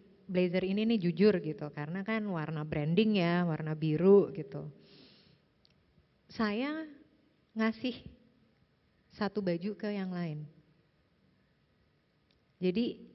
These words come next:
in taking, you need to giving.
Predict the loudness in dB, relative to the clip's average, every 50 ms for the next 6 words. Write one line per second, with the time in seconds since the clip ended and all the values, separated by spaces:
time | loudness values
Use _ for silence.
0 | -2 0 2 2 2 2 2 0 0 -2 -4 -4 -2 0 0 2 0 0 -2 -4
1 | -4 0 2 2 4 4 2 0 0 0 0 0 2 2 0 0 2 0 -2 -2
2 | -2 -8 -12